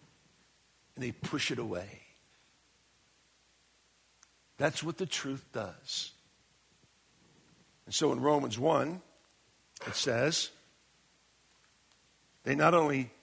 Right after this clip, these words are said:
do the same, but also give hearty approval to those who practice them."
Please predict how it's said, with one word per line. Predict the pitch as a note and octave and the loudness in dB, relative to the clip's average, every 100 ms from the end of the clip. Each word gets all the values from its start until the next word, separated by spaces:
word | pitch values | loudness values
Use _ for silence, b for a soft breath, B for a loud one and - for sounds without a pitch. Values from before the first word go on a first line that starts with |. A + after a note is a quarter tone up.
| - | -6
do | C3+ | -2
the | D3 | 0
same, | B2+ - F#3 A#2 C3+ F#3 - _ _ _ _ _ _ _ _ _ - | 0 2 0 0 -6 -10 -18 _ _ _ _ _ _ _ _ _ -16
but | A#2+ C#3 | 0 6
also | C#3+ - | 6 6
give | C3 C3 | 0 -2
hearty | - C#3+ C3 B2+ | 4 4 4 0
approval | B2 - C3+ B2+ | -4 -4 -4 -4
to | B2 | -4
those | B2 A2+ | -4 -6
who | A#2+ | -10
practice | - A2 - G#2 | -6 -8 -6 -14
them." | - | -14